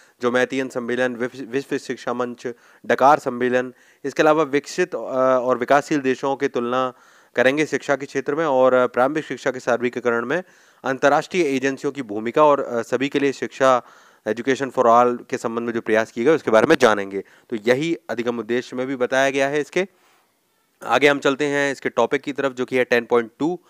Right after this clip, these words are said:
अ, जिसका नाम है जोमैतियन, अ, कॉन्फ्रेंस सम्मेलन नाइनटीन नाइंटी।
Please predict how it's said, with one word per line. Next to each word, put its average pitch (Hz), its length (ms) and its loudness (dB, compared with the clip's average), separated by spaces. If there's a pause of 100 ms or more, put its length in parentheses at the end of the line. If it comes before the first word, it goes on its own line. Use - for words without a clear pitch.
(380)
अ, 113 160 0
जिसका 113 260 -2
नाम 127 200 0
है 135 60 2
जोमैतियन, 147 760 -2
अ, - 40 -20 (360)
कॉन्फ्रेंस 117 600 -4
सम्मेलन 123 640 -2 (340)
नाइनटीन 120 440 -2
नाइंटी। 127 540 -4